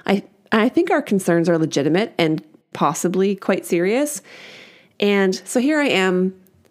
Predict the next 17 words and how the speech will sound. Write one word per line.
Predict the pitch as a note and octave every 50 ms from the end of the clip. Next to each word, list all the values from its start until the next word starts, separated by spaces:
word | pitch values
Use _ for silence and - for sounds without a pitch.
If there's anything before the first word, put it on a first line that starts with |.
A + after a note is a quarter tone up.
| _ _
like, | - G3+ -
physically | - A3+ A3 A3 G#3+ G3+ F#3+
in | - - F3+ F#3
the | F3+
doctor's | - D#3+ D3+ D3+ - D#3 D#3
office | D3 C3+ C3+ - -
'cause | - - D#3+
I | D#3+ D3
was | C#3 D3 -
just | - D#3+ -
there | D3 D3
for | D3 - D3+
something, | - - D3+ - - - C#3 C#3 D#3+
my | - C#3+ C3+
allergy | D3 D3 C#3 C3 C3+ - A#2+
shot. | - - C3 C#3+ - - - - - - - - - - - -
And | - F3+ F3 E3+ D#3+ D#3 D#3+